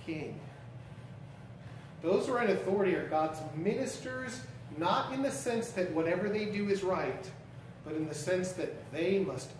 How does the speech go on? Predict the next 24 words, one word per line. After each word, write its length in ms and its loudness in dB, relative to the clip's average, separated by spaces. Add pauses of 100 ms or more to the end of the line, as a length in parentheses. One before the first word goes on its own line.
answer 400 -4
to 80 0
God 400 -2
someday 380 -8 (180)
for 80 -12
what 160 -8
they've 240 -12
done. 320 -10 (580)
They've 160 2
been 160 2
given 260 2
a 100 -2 (420)
responsibility. 1120 -2 (720)
And 1500 -14
God's 300 0
gonna 200 -4 (100)
call 220 0
them 160 -4
into 120 -6 (160)
account 300 -6
for 140 -10 (100)
what 240 -4
they've 280 -2
done 200 -6